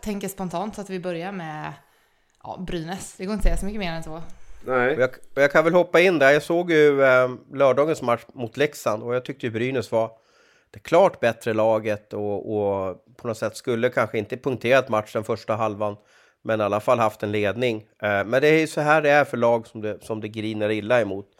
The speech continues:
Speaker 3: Som har lite otur, man håller lite hårdare i klubban. Va? Man får inte riktigt till dig. Sen fick man en gratisbiljett in i matchen på slutet där, där det var en,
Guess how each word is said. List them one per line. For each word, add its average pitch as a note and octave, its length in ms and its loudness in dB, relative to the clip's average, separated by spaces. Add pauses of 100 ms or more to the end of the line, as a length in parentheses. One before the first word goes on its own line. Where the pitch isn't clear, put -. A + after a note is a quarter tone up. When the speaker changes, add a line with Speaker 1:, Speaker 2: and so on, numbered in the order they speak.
(300)
Speaker 3:
Som - 160 -12
har B2 240 2
lite A#2+ 300 -4
otur, A2 340 -6
man G#2+ 140 -4
håller A#2+ 220 0
lite A2 200 -4
hårdare G#2 400 -2
i G2 40 -8
klubban. G2 380 -8
Va? G2+ 80 -4
Man A#2+ 140 -4
får D3 460 -2
inte G#2 340 -8
riktigt G2+ 440 -12 (600)
till C3 240 0
dig. G2+ 140 -4
Sen C3 120 -4
fick C3 200 -6
man B2+ 100 0
en A#2+ 100 0
gratisbiljett A#2+ 600 -2
in A2 100 -4
i G#2+ 40 -6
matchen G#2+ 320 -8
på G#2+ 60 -18
slutet A#2+ 420 -4
där, G2 140 -4
där G2 100 -12
det G#2 80 -10
var G#2 100 -12
en, G2+ 160 -14